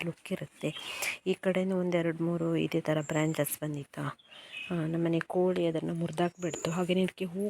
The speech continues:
ಕೂಡ ಆಗುತ್ತೆ ನೋಡಿ, ಸಣ್ಣ ಹೂವು. ಹಾಗೇನೆ ನಾನು ಎಂತ ಯೋಚನೆ ಮಾಡ್ತಿದ್ದೀನಿ ಅಂತಂದರೆ, ಈ ಥರ ಬ್ರ್ಯಾಂಚಸ್ಸನ್ನು ಕಟ್ ಮಾಡಿ ನೆಡಬೇಕು ಅಥವಾ ಇದೇ ಥರ ಇಡಬೇಕು ಅಂತ ಗೊತ್ತಾಗ್ತಾ ಇಲ್ಲ. ಹಾಗೆ ನೀವೊಂದು ಸಜೆಷನ್ ಮಾಡಿ ಆಯ್ತಾ ನನಗೆ,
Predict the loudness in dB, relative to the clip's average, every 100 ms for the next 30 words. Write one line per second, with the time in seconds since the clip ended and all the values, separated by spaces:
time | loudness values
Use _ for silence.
0 | -2 -4 -2 -4 -6 -6 -8 -6 -6 -4
1 | -2 2 2 2 0 -2 -2 -4 _ _
2 | _ _ _ _ _ _ _ _ _ _
3 | _ _ _ -6 2 4 6 6 8 8
4 | 6 6 4 4 2 0 0 -2 0 2
5 | 2 2 2 2 4 2 0 -10 -10 -10
6 | -8 0 2 2 4 4 4 2 2 4
7 | 2 0 -4 -8 -4 -2 0 0 0 -2
8 | -4 -6 -4 -2 0 2 2 0 -2 -4
9 | -6 _ _ -20 -20 -20 -20 -20 _ -6
10 | -2 2 2 4 2 4 2 2 2 0
11 | -4 -2 0 2 2 2 2 -2 -4 2
12 | 4 6 6 6 6 4 2 2 2 2
13 | 2 2 2 2 0 -2 -4 -6 -2 0
14 | 2